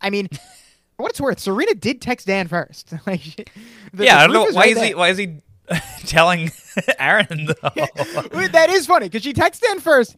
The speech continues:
Speaker 1: and for whatever reason, <laughs> uh, <laughs> Dan and Aaron are gonna bicker like children at this funeral because Dan feels the need to tell Aaron <laughs> that Serena will be, by the way, Serena's gonna be <laughs> here soon. Then Aaron gets the text and it's like,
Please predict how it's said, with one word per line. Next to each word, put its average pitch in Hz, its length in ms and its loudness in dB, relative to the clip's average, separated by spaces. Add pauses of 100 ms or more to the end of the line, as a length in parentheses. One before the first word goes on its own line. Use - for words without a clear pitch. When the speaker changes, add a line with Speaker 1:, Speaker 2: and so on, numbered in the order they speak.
Speaker 1:
and 247 160 -6
for 254 340 -4
whatever 262 440 -4 (120)
reason, 220 580 -4 (200)
<laughs> 226 180 -20
uh, 196 220 -6
<laughs> 208 40 -18 (480)
Dan 277 220 0
and 311 80 -8
Aaron 262 160 -6
are 233 60 -6
gonna 208 160 -8
bicker 208 260 -10
like 190 140 -10
children 160 400 -10 (320)
at 185 160 -10
this 202 180 -8
funeral 170 480 -6
because 160 220 -12
Dan 202 200 -6
feels 247 200 -6
the 220 80 -8
need 208 160 -8
to 190 80 -12
tell 240 400 -6
Aaron 175 440 -4
<laughs> - 60 -10
that 208 180 -10
Serena 196 340 -8
will 190 60 -4
be, 190 240 -12 (300)
by 156 140 -4
the 147 80 -6
way, 139 180 -4
Serena's 143 400 -12
gonna 147 140 -12
be 143 160 -10
<laughs> - 80 -20
here 208 160 -4
soon. 180 520 -12 (520)
Then 302 160 2
Aaron 269 240 0
gets 220 180 -2
the 220 80 -6
text 196 260 -6
and 208 60 -4
it's 185 100 -8
like, 180 220 -4